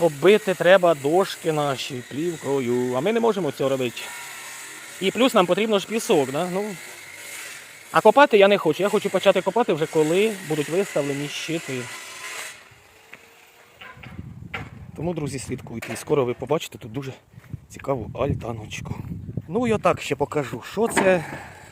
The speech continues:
хочу я вам показати. У нас тут замовник хоче газик тридцятку. Тридцятку. Получається, оце в нього буде тут для лопат складик, а отут він хоче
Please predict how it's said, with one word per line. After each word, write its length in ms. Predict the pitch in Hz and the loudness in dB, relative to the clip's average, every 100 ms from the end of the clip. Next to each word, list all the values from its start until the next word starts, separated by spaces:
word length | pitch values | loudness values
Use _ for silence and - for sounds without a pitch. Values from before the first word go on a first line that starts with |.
| - | -6
хочу 240 | 190 170 | -4 0
я 120 | 160 | 2
вам 140 | 156 151 | 2 0
показати. 480 | 156 165 139 113 120 | -2 -2 -2 -4 -2
У 60 | |
нас 160 | 196 240 | -2 -2
тут 140 | 156 - - - - - - | -6 -12 -16 -14 -12 -12 -6
замовник 440 | 143 214 160 143 | 0 2 2 4
хоче 560 | - - 170 165 156 151 | 4 4 6 6 6 4
газик 320 | 135 151 147 | 2 0 0
тридцятку. 640 | 156 180 123 107 - 127 120 - | -2 -2 -4 -6 -8 -12 -10 -8
Тридцятку. 460 | 180 - 120 - - - - - - - - - - - | -8 -8 -10 -12 -8 -8 -8 -10 -14 -18 -20 -20 -14 -4
Получається, 560 | 165 - 226 185 - | 0 4 4 2 0
оце 200 | 170 214 | -2 0
в 40 | 185 | 2
нього 180 | 165 | 2
буде 160 | 175 165 | 2 0
тут 160 | 160 127 | -2 -2
для 180 | 143 | 4
лопат 480 | 185 180 240 233 - - | 6 6 2 -2 -4 -18
складик, 520 | - 165 151 131 - | -10 -2 -2 -2 -2
а 40 | 151 | -2
отут 260 | 202 247 | -2 -4
він 120 | 170 | -6
хоче 380 | - 220 - 143 | -4 -6 -4 -8